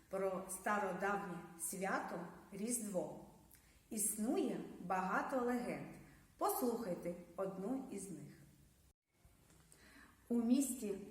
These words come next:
Назареті жили Іосип та Марія. Вони чекали на немовля.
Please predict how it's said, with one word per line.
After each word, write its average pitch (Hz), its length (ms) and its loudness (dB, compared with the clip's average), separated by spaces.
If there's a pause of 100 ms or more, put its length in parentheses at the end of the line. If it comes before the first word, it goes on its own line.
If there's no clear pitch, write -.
(140)
Назареті 196 920 -2 (600)
жили 202 440 0 (320)
Іосип 269 540 0 (260)
та 202 280 -2 (180)
Марія. 185 540 -2 (460)
Вони 196 540 0 (280)
чекали 202 640 -2 (360)
на 185 360 -4 (160)
немовля. 190 580 -4